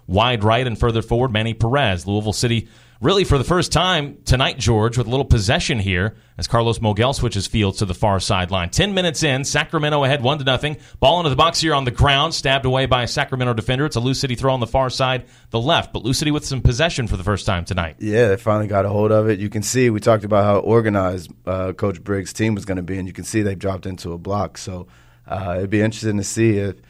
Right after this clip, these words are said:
Speaker 2: if Lou City can maintain this possession in the attacking third and break them down.
Speaker 1: Sean Tosh had a ball over the top that was cleared away in the box. Still with Lou City, a throw on the far side, their left.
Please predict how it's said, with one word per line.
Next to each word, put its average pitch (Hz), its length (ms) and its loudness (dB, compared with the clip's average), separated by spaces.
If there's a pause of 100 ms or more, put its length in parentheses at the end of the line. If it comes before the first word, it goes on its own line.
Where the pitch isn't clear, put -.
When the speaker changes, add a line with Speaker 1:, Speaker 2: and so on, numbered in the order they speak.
(180)
Speaker 2:
if - 240 -10 (160)
Lou 104 140 -2
City 107 260 0
can 101 160 -4
maintain 104 380 2
this 98 100 -2
possession 101 480 -2
in 104 140 -2
the 95 80 -4
attacking 95 400 -4
third 101 240 -2
and 101 100 -4
break 95 160 -6
them 87 120 -10
down. 95 280 -8 (240)
Speaker 1:
Sean 117 240 0
Tosh 131 280 0
had 123 100 2
a 104 40 0
ball 120 220 4
over 113 140 0
the 107 80 0
top 117 280 -2
that 113 80 -2
was 101 120 -4
cleared 123 240 2
away 113 180 2
in 110 80 -2
the 101 80 -2
box. 101 320 0
Still 127 180 0
with 123 120 0
Lou 120 160 2
City, 127 260 0
a 117 60 2
throw 120 180 2
on 113 80 -2
the 110 80 -2
far 120 220 0
side, 120 420 -2
their 110 220 2
left. 113 540 -2